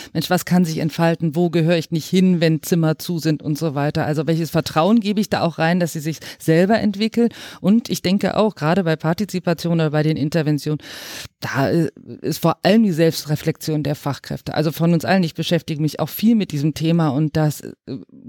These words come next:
verändern kann man nur sich selber. Ja, das heißt, als Fachkraft kann ich mich eigentlich nur reflektieren und zu überlegen, was ist klug, was ist eine Intervention, die ich jetzt hier machen kann, was kommt da zurück, wie höre ich die Stimme der anderen Seite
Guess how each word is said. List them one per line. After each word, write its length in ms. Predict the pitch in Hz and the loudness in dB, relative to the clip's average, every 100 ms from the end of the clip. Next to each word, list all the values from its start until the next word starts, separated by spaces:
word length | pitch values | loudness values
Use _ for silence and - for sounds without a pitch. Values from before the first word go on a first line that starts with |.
| 139 | -2
verändern 380 | 165 185 247 | 2 4 4
kann 340 | 214 202 202 202 | 4 2 2 0
man 260 | - 175 175 | 0 2 4
nur 120 | 165 | 2
sich 160 | 151 | 0
selber. 380 | 127 143 123 113 123 | 0 0 0 -4 -2
Ja, 180 | 175 180 | 2 2
das 180 | 160 | 2
heißt, 160 | 170 160 | 2 2
als 140 | 151 | -2
Fachkraft 460 | - 180 - 165 - | 0 -2 -2 -6 -2
kann 120 | 165 | 0
ich 140 | 170 151 | 0 0
mich 180 | 165 - | -4 0
eigentlich 200 | 165 160 | 0 2
nur 220 | 175 160 | 2 2
reflektieren 560 | 170 - 156 - 185 165 | 0 0 -4 0 2 2
und 100 | 151 | -2
zu 80 | |
überlegen, 340 | 156 156 151 151 - - _ | 0 2 2 -2 -6 -18 _
was 220 | 247 247 | 0 0
ist 160 | 196 - | -4 -4
klug, 240 | - 151 | -4 0
was 220 | - 160 | 0 0
ist 120 | 175 - | -2 0
eine 200 | 165 160 | 2 2
Intervention, 640 | 156 160 147 143 196 214 | 2 0 0 0 2 2
die 80 | 185 | 2
ich 120 | 160 | -2
jetzt 180 | 143 - | -4 -2
hier 100 | 139 | -2
machen 320 | 143 175 220 | 0 2 2
kann, 240 | 202 190 170 | 2 0 0
was 140 | 160 | -2
kommt 220 | - 185 | -2 0
da 100 | 156 | 0
zurück, 400 | 147 160 165 233 | -4 -4 0 0
wie 160 | 180 160 | 0 4
höre 240 | 170 208 | 4 4
ich 160 | 196 180 | 2 -2
die 120 | 165 | -6
Stimme 360 | 151 202 208 190 | -4 0 2 4
der 180 | 170 - | 2 2
anderen 420 | 170 165 151 151 | 2 2 2 2
Seite 340 | 147 165 190 | 2 0 -2